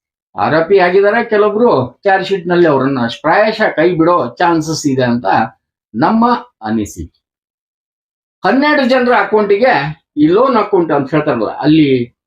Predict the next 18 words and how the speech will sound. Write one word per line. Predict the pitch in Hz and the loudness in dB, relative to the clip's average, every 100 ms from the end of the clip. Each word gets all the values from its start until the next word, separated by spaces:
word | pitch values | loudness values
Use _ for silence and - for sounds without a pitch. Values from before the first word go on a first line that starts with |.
| _ - | _ -6
ಆ, | 123 | -2
ಎಲ್ಲ | 127 135 156 165 | 0 0 0 0
ಸಿ | - 185 | -2 -4
ಸಿ | 175 | -4
ಇದು | 185 156 151 | 0 2 2
ಹಾಗೆ | 139 151 160 131 131 _ _ _ - | 2 2 2 2 -2 _ _ _ -4
ಎಲ್ಲ | 139 170 | -2 0
ಲೋನ್ಗಳು | 156 139 190 220 202 170 | 0 2 2 2 2 2
ಹೋಗಿದ್ದು, | 156 160 165 226 180 131 - _ - | 2 0 0 2 0 0 -8 _ -10
ಈ | 120 | -8
ಫ್ರಾಡ್ | 123 175 214 | -4 -2 0
ಆಗ್ಲಿಕ್ಕೆ | 202 170 165 160 147 | 0 0 0 0 0
ಡಿವೈಡ್ | 160 202 190 | 2 2 2
ಆಗಿ | 165 | 0
ಒಂದು | 156 143 | -2 -2
ಹನ್ನೆರಡು | 143 185 226 220 190 | 0 2 2 0 0
ಮಂದಿ | 170 170 | 2 2
ಮೇಲೆ | 160 190 220 | 2 2 2